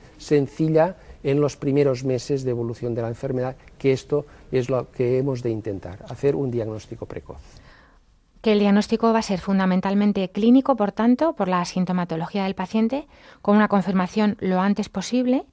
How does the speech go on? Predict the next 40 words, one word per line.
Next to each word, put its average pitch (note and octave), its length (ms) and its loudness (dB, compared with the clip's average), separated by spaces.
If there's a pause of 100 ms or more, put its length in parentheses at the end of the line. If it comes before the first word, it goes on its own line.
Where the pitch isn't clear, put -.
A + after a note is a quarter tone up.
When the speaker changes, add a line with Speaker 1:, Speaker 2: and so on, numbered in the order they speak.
(380)
Speaker 2:
es G3 80 -4
decir, G3 240 -2
el, F3 320 -2
hay F3 220 -4
que F#3 80 -6
acudir F#3 240 -4
al F3+ 100 0
médico F#3 240 -2
de F#3+ 60 -4
familia A#3 420 -2
para F#3 180 -2
que E3+ 200 -4
se - 140 -10
haga, F3+ 380 -4 (280)
si - 120 -14
se G3+ 100 -4
puede, F#3+ 220 -2
una F#3 140 2
analítica F#3 480 -2
que G3+ 80 -8
se F3+ 100 -8
puede F3+ 240 -4
pedir F3+ 240 -4
desde F3 200 -4
atención F3 400 -4
primaria F3 560 -4 (360)
bastante F#3 320 -4
sencilla, G#3+ 600 -2 (440)
eh, F#3 160 0
en F3 80 2
los E3+ 140 -4
primeros F3 580 -2
meses F#3+ 380 0
de F#3 80 -2
la F3+ 80 0
enfermedad, F3 340 -2
si F3 120 -10
es - 60 -12
posible, A3+ 460 -4 (480)
eh, F3+ 320 0